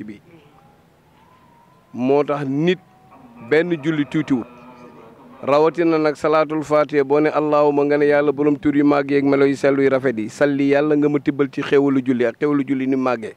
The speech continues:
"ala Seydina Muhammad", ci sun sang bi ñun ñëpp, ndax bu yonent nekkee Seydou rek, ki njëkkati, ñi si des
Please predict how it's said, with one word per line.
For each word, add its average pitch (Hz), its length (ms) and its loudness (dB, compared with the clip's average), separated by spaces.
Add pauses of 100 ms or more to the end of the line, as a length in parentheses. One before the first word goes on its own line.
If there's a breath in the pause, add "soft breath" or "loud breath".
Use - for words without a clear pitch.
(320 loud breath)
"ala 139 240 2
Seydina 143 520 2
Muhammad", 139 380 0
ci 147 80 -8
sun 147 200 -4
sang 156 260 0
bi 147 140 -4
ñun 156 200 0
ñëpp, 202 200 2
ndax 151 180 0
bu 147 80 -4
yonent 160 320 0
nekkee 151 320 0
Seydou 139 320 -4
rek, 113 140 -8 (440 soft breath)
ki 185 120 -4
njëkkati, 175 420 -2
ñi 143 140 0
si 156 100 -12
des 156 160 -4